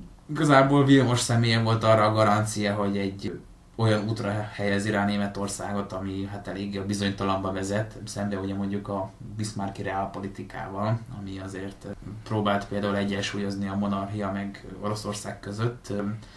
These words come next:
és hát ugye Németországgal kapcsolatban azért, ö, érdemes megjegyezni, hogy ez a német egyesítés is, ö, elég felemás módon valósult meg, tehát nem csak arról van szó, hogy az egyes királyságok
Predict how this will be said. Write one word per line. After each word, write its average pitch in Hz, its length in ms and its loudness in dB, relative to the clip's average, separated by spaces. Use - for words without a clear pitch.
és - 80 -4
hát 147 120 0
ugye 151 380 6
Németországgal 156 600 2
kapcsolatban 123 680 2
azért, 113 460 0
ö, 110 180 -2
érdemes 107 480 0
megjegyezni, 104 540 -2
hogy 107 120 2
ez 104 140 -2
a 104 160 4
német 113 300 4
egyesítés 101 680 0
is, 101 260 -4
ö, 101 40 -4
elég 110 200 2
felemás 98 560 0
módon 95 400 -4
valósult 98 540 -4
meg, 101 280 -2
tehát 101 180 -6
nem 110 120 0
csak - 160 -4
arról 107 220 2
van 104 140 2
szó, - 160 -4
hogy 104 100 0
az 104 80 -2
egyes 101 480 -2
királyságok 104 960 0